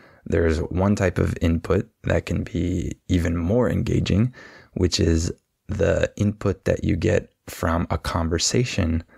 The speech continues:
with an English teacher or any English native speaker. So,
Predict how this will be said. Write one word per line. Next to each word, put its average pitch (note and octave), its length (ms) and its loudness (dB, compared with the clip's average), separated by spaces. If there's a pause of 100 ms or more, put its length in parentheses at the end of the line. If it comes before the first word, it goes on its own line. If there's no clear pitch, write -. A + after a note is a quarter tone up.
(240)
with D#2+ 340 2
an F2 120 2
English F#2 380 2
teacher - 680 -2 (100)
or - 360 -2 (260)
any G2+ 320 0 (240)
English F2+ 500 0
native E2 420 0
speaker. - 560 0 (520)
So, F#2 400 2